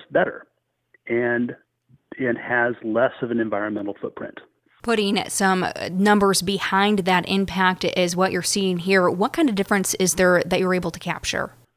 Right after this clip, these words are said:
Speaker 1: Well, the, the big story that we went to was, uh, we really looked at, at five areas, and that was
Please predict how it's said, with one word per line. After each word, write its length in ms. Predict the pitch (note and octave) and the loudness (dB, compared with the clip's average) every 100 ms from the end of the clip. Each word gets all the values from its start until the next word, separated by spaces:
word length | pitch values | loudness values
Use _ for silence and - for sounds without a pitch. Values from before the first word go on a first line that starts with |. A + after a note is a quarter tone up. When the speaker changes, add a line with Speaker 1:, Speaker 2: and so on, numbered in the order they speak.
| _ _ | _ _
Speaker 1:
Well, 160 | F#3 C#3+ | 2 4
the, 180 | C3+ C3+ | 6 4
the 160 | C#3+ | 2
big 480 | C3 - - F3+ F#3 - - | 0 -2 2 2 2 -4 2
story 580 | D3+ C3+ C3 B2 A#2+ | 6 8 6 4 0
that 220 | A#2+ A#2 A#2+ | -2 -4 -4
we 340 | A#2+ B2 B2 | -2 -2 -2
went 320 | C3 A#2 C3 - | -4 -4 -6 -4
to 260 | A#2 A2 A2 | 0 0 0
was, 320 | G#2 G2+ G2+ - | 0 -2 -4 -6
uh, 120 | G#2+ | -6
we 140 | A#2 B2 | -4 0
really 240 | B2+ D3+ | 4 4
looked 220 | C3+ - | 2 0
at, 100 | G#2+ - | -4 -4
at 140 | A2+ - _ | -6 -6 _
five 240 | A#2 G#2+ G2+ | -2 -2 -2
areas, 400 | G2+ G2+ F#2+ - _ _ _ _ - | -2 -4 -6 -12 _ _ _ _ -2
and 120 | A#2 | 4
that 180 | B2+ B2+ | 4 4
was 340 | B2+ A#2 A2 | 4 2 2